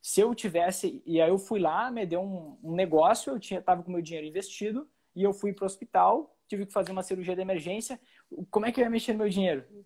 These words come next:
Speaker 2: não ia ter
Speaker 1: Não ia dar tempo, entende?
Speaker 2: Ia perder.
Speaker 1: Então,
Speaker 2: Entendi.
Speaker 1: tem muitas fragilidades. Além disso, quando eu especulo, e além de eu ter que usar o tempo, eu tá trabalhando,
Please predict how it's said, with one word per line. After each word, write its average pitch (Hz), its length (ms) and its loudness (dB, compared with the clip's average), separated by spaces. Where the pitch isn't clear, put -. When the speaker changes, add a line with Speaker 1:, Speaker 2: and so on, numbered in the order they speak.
Speaker 2:
não 202 220 -16
ia 202 60 -18
ter 214 180 -20
Speaker 1:
Não 156 120 -2
ia 196 80 6
dar 214 100 6
tempo, 180 340 0
entende? 147 340 -4
Speaker 2:
Ia 104 140 -16
perder. 208 400 -20
Speaker 1:
Então, 208 800 2
Speaker 2:
Entendi. 170 180 -12
Speaker 1:
tem 208 160 4
muitas 240 380 2
fragilidades. 190 800 2
Além 220 480 -2
disso, 175 480 -6
quando 254 260 4
eu 214 180 2
especulo, 196 760 -8
e 160 100 -2
além 160 300 0
de 226 80 2
eu 180 120 2
ter 185 140 0
que 175 100 -8
usar 143 160 -2
o 139 80 -6
tempo, 165 320 -8
eu 127 40 -8
tá 143 120 -2
trabalhando, 139 720 -4